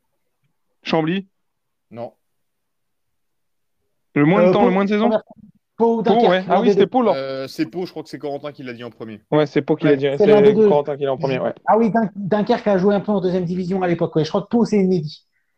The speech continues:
Speaker 1: Ouais, Pau, c'était
Speaker 3: Donc,
Speaker 1: inédit,
Speaker 3: euh,
Speaker 1: ouais.
Speaker 2: Alors, on le sait, Bruno Luzzi est l'entraîneur de, de Chambly depuis, euh, depuis deux mille un, vingtième saison. Mais quel,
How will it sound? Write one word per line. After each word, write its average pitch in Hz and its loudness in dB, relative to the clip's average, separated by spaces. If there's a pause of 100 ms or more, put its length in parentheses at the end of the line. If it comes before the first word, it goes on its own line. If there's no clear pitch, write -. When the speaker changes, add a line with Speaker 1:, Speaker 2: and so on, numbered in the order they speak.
(460)
Speaker 1:
Ouais, 151 0
Pau, 175 0
c'était 156 0
Speaker 3:
Donc, 156 -2
Speaker 1:
inédit, 147 2
Speaker 3:
euh, 131 0
Speaker 1:
ouais. 135 -2 (1300)
Speaker 2:
Alors, 110 -12
on 120 -12
le 131 -14
sait, 190 -8
Bruno 147 -8
Luzzi 160 -12
est 151 -8
l'entraîneur 135 -14
de, 90 -18 (200)
de 95 -18
Chambly 123 -14
depuis, 110 -18
euh, 87 -20 (360)
depuis 107 -20
deux 120 -12
mille 123 -14
un, 139 -14
vingtième 131 -18
saison. 135 -18 (400)
Mais 123 -12
quel, 208 -8